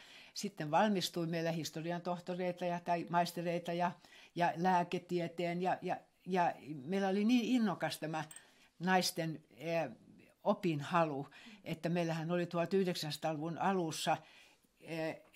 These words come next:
Helsingin yliopistossa, tai siis, eh, keisarillisessa Aleksanterin yliopistossa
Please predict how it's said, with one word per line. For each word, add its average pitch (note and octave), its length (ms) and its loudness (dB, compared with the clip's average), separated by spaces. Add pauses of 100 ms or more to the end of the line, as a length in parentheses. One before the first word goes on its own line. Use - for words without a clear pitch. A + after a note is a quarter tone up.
Helsingin F3+ 460 -2
yliopistossa, E3 840 -2
tai E3 160 -4
siis, E3 320 -2 (420)
eh, D3 360 -6 (100)
keisarillisessa D#3+ 920 2
Aleksanterin D#3 760 -2
yliopistossa D#3 920 0